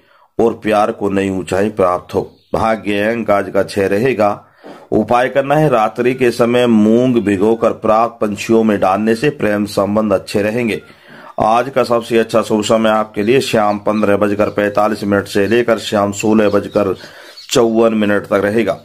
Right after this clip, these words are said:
और ध्यान देने वाला समय सुबह दस बजकर एक मिनट से लेकर सुबह ग्यारह बजकर नौ मिनट तक रहेगा।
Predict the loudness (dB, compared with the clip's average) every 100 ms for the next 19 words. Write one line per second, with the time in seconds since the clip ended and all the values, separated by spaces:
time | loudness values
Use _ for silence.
0 | _ -4 -2 0 0 0 -2 -2 0 2
1 | 2 0 -2 0 0 -2 -14 -20 -18 -2
2 | 2 2 2 0 0 -2 -2 0 2 2
3 | 0 -2 0 0 0 0 -2 0 0 0
4 | 2 0 0 0 0 -2 0 0 2 0
5 | 0 -2 -2 -2 -2 0 0